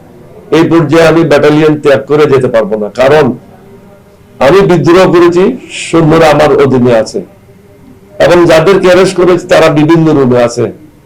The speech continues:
এখন একটা পুরা কিওস কনফিউশন, কোনো শৃঙ্খলা নেই। এই পর্যায়ে যদি আমি চলে যাই যে কোনো অঘটন করতে পারে।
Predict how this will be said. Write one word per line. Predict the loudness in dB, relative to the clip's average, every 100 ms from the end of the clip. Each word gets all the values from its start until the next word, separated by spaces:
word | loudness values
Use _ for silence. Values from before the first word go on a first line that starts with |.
| -6
এখন | -4 0 0
একটা | 0 -2
পুরা | 0 0 0
কিওস | 0 0 0 0
কনফিউশন, | -4 -2 -4 -4 -6 -8 -14 -20 _ _ _ _ _ _ -6
কোনো | -2 0 0
শৃঙ্খলা | 0 0 2 2 2
নেই। | 0 -2 -8 -18 -20 -20 -8 -4
এই | 0
পর্যায়ে | 0 0 2 2
যদি | 2 2
আমি | 0 2
চলে | 2 2
যাই | 2 2
যে | 0
কোনো | 0 0
অঘটন | 2 2 0 0
করতে | -2 -2 -2
পারে। | -2 -4